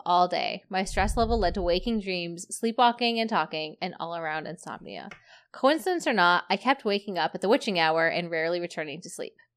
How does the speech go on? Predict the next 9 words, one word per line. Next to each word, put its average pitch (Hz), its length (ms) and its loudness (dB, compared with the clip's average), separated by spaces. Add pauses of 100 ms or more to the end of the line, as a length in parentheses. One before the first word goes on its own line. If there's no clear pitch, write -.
(680)
One 269 180 0
part 320 140 4
of 330 60 4
my 339 100 4
job 175 340 4
as 185 120 -6
an 185 80 -10
intern 156 560 -10
is - 340 -10